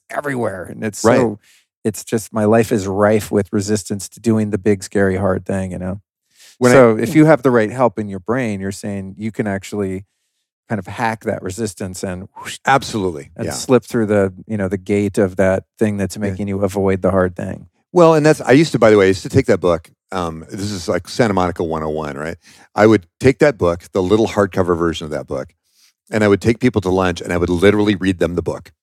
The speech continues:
Speaker 2: <laughs> And it was, it was so great because one, it's a well-written book, obviously. But the other is, is having a name for the thing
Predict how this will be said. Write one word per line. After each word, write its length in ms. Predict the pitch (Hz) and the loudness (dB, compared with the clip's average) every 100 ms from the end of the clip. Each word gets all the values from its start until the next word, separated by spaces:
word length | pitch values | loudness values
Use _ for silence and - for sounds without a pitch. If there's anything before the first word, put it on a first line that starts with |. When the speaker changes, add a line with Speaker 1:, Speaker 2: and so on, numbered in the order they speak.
| _ _ | _ _
Speaker 2:
<laughs> 1800 | - 587 - - 311 - 285 - 302 - - - - - _ 170 214 220 - 92 - - 110 - - | -14 -6 -4 0 2 2 -2 -2 -6 -8 -12 -16 -16 -16 _ -2 0 0 -4 -12 -14 -12 -12 -12 -8
And 360 | 202 165 165 | -6 2 8
it 40 | 175 | 8
was, 140 | 170 | 6
it 80 | 220 | 4
was 120 | 180 | 6
so 120 | 233 | 6
great 380 | - 269 202 - | 4 2 0 -2
because 360 | 135 143 131 139 | 0 4 4 4
one, 180 | 143 | 0
it's 120 | 139 127 | 2 0
a 60 | |
well-written 360 | 107 113 95 85 | 2 2 2 -6
book, 260 | 78 78 - | -10 -10 -16
obviously. 380 | - 78 - 107 - _ _ _ | -18 -16 -16 -18 -20 _ _ _
But 120 | 135 127 | -2 2
the 100 | 127 | 4
other 220 | 127 139 | 4 2
is, 420 | 110 104 101 - - | 4 4 2 -4 -4
is 380 | 113 101 90 - _ _ _ _ | 0 0 -2 -10 _ _ _ _
having 280 | - 143 185 | -2 2 4
a 60 | 127 | 2
name 420 | 98 104 110 107 | 2 2 2 -2
for 500 | - 104 90 82 80 - | 0 2 4 2 -2 -6
the 80 | 90 | -6
thing 460 | 85 104 76 71 | -2 -2 -2 -8